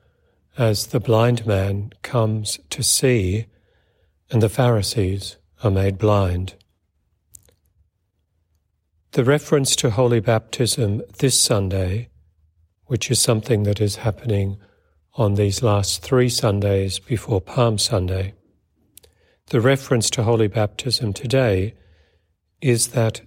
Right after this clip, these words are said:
the blind man represents all humanity.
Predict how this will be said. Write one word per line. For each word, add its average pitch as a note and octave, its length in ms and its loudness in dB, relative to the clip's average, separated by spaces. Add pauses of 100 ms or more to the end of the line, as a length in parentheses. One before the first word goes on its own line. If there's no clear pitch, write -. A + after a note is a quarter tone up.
(160)
the A#2+ 100 -2
blind B2+ 480 2
man G2 440 -2 (480)
represents A2+ 760 0
all G#2 560 2
humanity. G2+ 880 -2